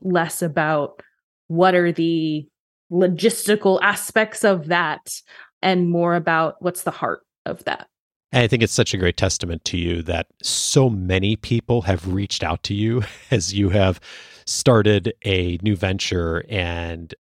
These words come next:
Speaker 2: and you are involved in so many things already, which is super cool. And it goes back to that heart and the intention you have. And it's just, it's, it's such an exciting time. I can't wait to see what happens. And, w-,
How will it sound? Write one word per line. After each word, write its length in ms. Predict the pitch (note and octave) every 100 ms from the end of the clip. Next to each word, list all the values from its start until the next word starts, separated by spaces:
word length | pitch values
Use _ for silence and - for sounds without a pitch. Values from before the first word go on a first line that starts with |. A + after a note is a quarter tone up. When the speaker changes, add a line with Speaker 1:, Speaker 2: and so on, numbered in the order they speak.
| _ -
Speaker 2:
and 180 | F#2+
you 140 | G#2+ A#2
are 120 | A2
involved 480 | G2+ F#2 G2 G2 -
in 100 | G#2
so 420 | - - C3 B2
many 420 | G2+ F#2+ G#2+ A2
things 320 | - G#2 F#2
already, 640 | F#2 F#2 E2+ F2+ F2+ E2+ D#2+
which 320 | E2+ F2 -
is 420 | G#2 F2+ F2 - - _ _
super 340 | - B2 G#2+
cool. 300 | F#2 G#2+ E2+
And 100 | D#2+
it 80 | G2
goes 200 | A2 A2
back 260 | - G#2 -
to 100 | A2
that 180 | G#2+ G2
heart 260 | B2 C3 - _
and 220 | G#2 F#2 F2+
the 80 |
intention 440 | F2+ - F#2 - F2+
you 100 | E2+
have. 460 | F2+ F#2+ F2 -
And 380 | F2+ E2+ D#2+ D#2+ _ _ _ _
it's 240 | - - -
just, 260 | E2+ - -
it's, 280 | A2+ - -
it's 140 | A2+
such 180 | A#2 -
an 60 | F#2
exciting 300 | - E2+ D#2+
time. 240 | E2+ E2+
I 80 | F#2+
can't 280 | - F#2+ E2
wait 280 | F2+ F2+ -
to 80 |
see 140 | - F2+
what 100 | F2
happens. 360 | F2+ - F2+
And, 200 | A2+ G#2+ - _ _ _ _
w-, 120 | -